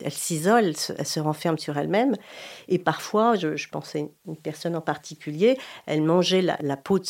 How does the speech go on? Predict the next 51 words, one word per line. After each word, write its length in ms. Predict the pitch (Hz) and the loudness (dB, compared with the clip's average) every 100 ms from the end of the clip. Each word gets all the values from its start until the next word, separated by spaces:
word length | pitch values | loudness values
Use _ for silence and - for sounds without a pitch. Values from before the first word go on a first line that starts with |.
| - | -6
à 100 | 165 | 0
l'intérieur 460 | 156 165 165 160 160 | 2 2 2 0 0
de 60 | 151 | -2
sa 160 | - | -4
bouche, 240 | - 311 - | -2 -2 0
donc 200 | 160 - | -2 -4
au 80 | 156 | -2
niveau 240 | 156 143 139 | -2 0 -2
des 140 | 143 | -2
joues, 340 | 156 262 339 139 | 2 4 4 2
mais 240 | 143 147 139 | 2 4 2
au, 240 | 143 - - | 0 -6 -14
très, 180 | - 185 | -2 -2
très 260 | 180 160 151 | 2 2 2
à 60 | |
vif. 340 | 151 247 320 - - - - | 2 2 0 -4 -14 -16 -2
Et 300 | 196 208 - - | 4 4 4 0
on 160 | 160 | 0
a 60 | 151 | -2
fait 140 | - | -4
tout 180 | 165 180 - | -10 -12 -6
un 100 | 175 | -4
travail, 400 | 165 165 165 233 | -2 0 2 4
il 20 | 196 | 4
y 40 | |
a 40 | |
eu 120 | 160 156 | 2 -2
toute 280 | 196 - | -10 -6
une 140 | 175 165 | -6 -2
symbolique 480 | 170 156 156 226 170 | 0 0 0 0 -2
autour 320 | - 190 196 | -4 0 2
de, 200 | 165 156 - - - | 2 2 -4 -20 -14
du 120 | 147 | 0
manque 320 | 165 208 190 156 | 6 6 6 4
de 100 | 160 | 4
nourriture 460 | 160 156 151 160 | 4 2 2 0
affective 580 | 156 160 147 - 214 - - _ - | 0 -2 -4 -4 -4 -4 -12 _ -6
qui 140 | 156 | -2
avait 160 | 143 147 | -2 -4
été, 400 | - 165 165 143 | -2 0 2 0
euh, 60 | 160 - - - - | -2 -12 -20 -20 -8
le 200 | 147 143 | -4 -4
fait 240 | - 170 | 2 2
de 140 | 156 147 | 2 -2
son 240 | - 147 | -2 -2
enfance, 520 | 143 - 185 233 - 143 | -2 0 0 2 -2 -2
et 160 | 143 | -4
du 120 | 151 | -6
coup 180 | 147 180 | -10 -12
qu'elle, 280 | 175 156 147 - | -2 0 0 -6
qu'elle 240 | 160 151 | -10 -10